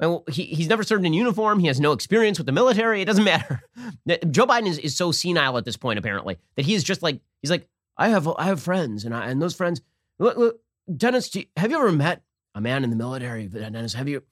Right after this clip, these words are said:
come on, man. You've met a person in the military. Yeah, you're, you're secretary of Veterans." And he sort of drifts off. According to the Washington Post, however, the choices provided a fuller picture of the type of government Biden is building, one that relies heavily on officials who have spent decades in public service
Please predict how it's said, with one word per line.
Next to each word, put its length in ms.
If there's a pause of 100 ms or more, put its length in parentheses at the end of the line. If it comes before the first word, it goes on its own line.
(180)
come 140
on, 240
man. 420 (300)
You've 120
met 140
a 40
person 260
in 60
the 80
military. 460
Yeah, 220
you're, 180
you're 160
secretary 500
of 60
Veterans." 440 (120)
And 120 (1120)
he 60
sort 180
of 80
drifts 300
off. 260 (1200)
According 280
to 60
the 60
Washington 420
Post, 240
however, 300 (200)
the 80
choices 340
provided 380
a 80
fuller 260
picture 260
of 80
the 80
type 200
of 80
government 320
Biden 260
is 100
building, 360 (320)
one 160
that 100
relies 300
heavily 260
on 80
officials 380
who 60
have 100
spent 200
decades 380
in 140
public 260
service 320